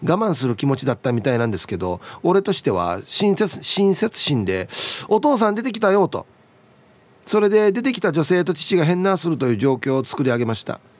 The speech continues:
「あれは変なだったやつさ」と後日父は語っていましたが、他の人から「変なしたやつさ」ってエピソードトークを聞くと、うちの父ほどじゃないななんて思います。まあ、原因は俺なんですけどね。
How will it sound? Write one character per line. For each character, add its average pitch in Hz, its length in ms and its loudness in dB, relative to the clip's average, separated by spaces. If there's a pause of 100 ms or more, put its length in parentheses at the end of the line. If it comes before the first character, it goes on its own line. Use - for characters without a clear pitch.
(720)
「あ 147 120 0
れ 160 80 4
は 190 120 6
変 185 160 2
な 208 160 4
だ 185 80 2
っ 175 60 -6
た 202 120 0
や 175 40 4
つ - 60 -2
さ」 156 260 2
と 151 120 0
後 175 120 4
日 160 180 -2 (440)
父 - 240 0
は 143 80 2
語 156 200 -2
っ 151 40 -2
て - 100 -6
い 135 60 2
ま 127 80 0
し - 60 -6
た 113 100 -4
が、 101 200 -4 (200)
他 240 240 2
の 240 60 2
人 196 120 -2
か 156 100 0
ら 147 100 2
「変 185 200 2
な 196 140 4
し - 60 -10
た 196 100 2
や 147 80 2
つ - 40 -6
さ」 131 220 0
っ 113 40 -6
て 120 260 -2 (180)
エ 190 140 4
ピ 151 80 -6
ソ 190 140 2
ー - 20 2
ド 165 100 4
ト 180 160 2
ー 156 40 -2
ク 185 100 2
を 170 60 0
聞 - 100 -12
く - 80 -18
と、 104 260 -2 (280)
う 202 100 0
ち 285 120 0
の 285 120 4
父 320 260 0
ほ 220 140 2
ど 147 100 2
じ 123 100 2
ゃ 139 40 2
な 151 120 2
い 160 60 2
な 175 200 4
な 143 100 2
ん 127 80 -4
て 139 80 -2
思 101 140 0
い 92 40 -2
ま 87 120 -6
す。 - 140 -14 (380)
ま 185 120 2
あ、 170 40 0
原 180 160 4
因 202 160 4
は 214 100 4
俺 208 180 2
な 214 100 2
ん 185 40 2
で 139 60 2
す - 80 -6
け - 80 -2
ど 117 100 0
ね。 117 140 0